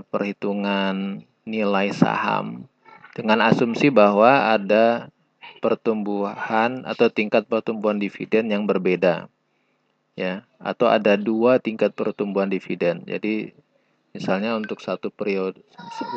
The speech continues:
beberapa tahun itu dengan tingkat pertumbuhan pertama, kemudian tahun-tahun berikutnya dengan tingkat pertumbuhan yang berbeda. Ya. Jadi ada dua, ya, ada dua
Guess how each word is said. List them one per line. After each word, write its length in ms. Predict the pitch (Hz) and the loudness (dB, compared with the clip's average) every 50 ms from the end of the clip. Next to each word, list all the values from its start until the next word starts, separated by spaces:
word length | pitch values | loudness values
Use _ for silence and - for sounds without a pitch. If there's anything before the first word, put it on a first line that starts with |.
| 107 98 | -6 -4
beberapa 320 | 101 107 101 - - 98 | -2 -2 0 0 0 -2
tahun 480 | - - 98 92 110 117 117 120 113 101 | 0 0 -2 0 0 -2 -4 -4 -4 -4
itu 160 | - 123 113 | -4 -4 -4
dengan 400 | 101 98 95 92 95 95 98 - | -4 -4 -4 -6 -6 -8 -8 -10
tingkat 320 | - 101 98 104 95 - | -10 -6 -4 -4 -4 -4
pertumbuhan 800 | 107 101 98 - 101 101 101 101 98 98 98 95 95 95 98 98 - _ _ _ _ _ _ - - _ _ | -4 -6 -6 -6 -8 -8 -6 -6 -6 -6 -6 -8 -8 -8 -10 -12 -16 _ _ _ _ _ _ -20 -20 _ _
pertama, 720 | _ - 92 - - 92 92 95 98 101 113 123 135 143 143 | _ -6 -4 -2 -2 -4 -2 -2 -2 -2 0 0 -2 -4 -6
kemudian 560 | - 117 104 98 95 92 101 101 110 117 113 - _ _ _ _ _ _ _ _ _ _ _ | -6 -8 -6 -6 -4 -4 -4 -4 -4 -6 -10 -16 _ _ _ _ _ _ _ _ _ _ _
tahun-tahun 480 | 98 92 95 98 95 95 95 101 101 | -4 -4 -4 -2 -2 -2 -2 -2 -2
berikutnya 480 | 101 101 98 98 - 104 98 - 110 107 | -4 -6 -6 -6 -6 -6 -6 -6 -6 -6
dengan 240 | 110 107 101 98 - | -6 -6 -6 -8 -8
tingkat 240 | - 104 - 101 - _ | -10 -8 -8 -8 -8 _
pertumbuhan 720 | - 101 101 - 101 95 95 92 95 90 90 98 95 92 | -10 -10 -8 -10 -10 -10 -10 -8 -10 -10 -8 -10 -10 -10
yang 320 | 95 92 92 92 90 92 _ _ _ - | -8 -8 -8 -10 -10 -14 _ _ _ -8
berbeda. 560 | 95 98 87 87 85 82 92 87 80 - - _ _ _ _ _ _ _ _ _ _ _ _ - _ _ _ _ _ _ _ _ _ _ _ | -6 -6 -4 -4 -4 -4 -4 -4 -4 -8 -12 _ _ _ _ _ _ _ _ _ _ _ _ -20 _ _ _ _ _ _ _ _ _ _ _
Ya. 320 | _ - 95 95 92 101 - _ _ - - - - - _ - - _ _ _ - | _ -12 -10 -10 -10 -12 -16 _ _ -20 -20 -20 -20 -20 _ -20 -20 _ _ _ -12
Jadi 240 | 92 - 113 113 117 | -4 0 0 0 2
ada 320 | 110 107 104 104 107 - - _ - | 2 2 2 2 0 -2 -6 _ -10
dua, 400 | 120 117 113 120 120 117 104 98 | -6 0 4 6 6 6 4 2
ya, 160 | 104 104 110 120 | -2 -6 -6 -8
ada 240 | 127 113 101 98 | -8 -6 -4 -4
dua 480 | 95 98 101 98 95 98 95 95 95 98 | -4 -4 -2 -2 0 0 0 -2 -4 -6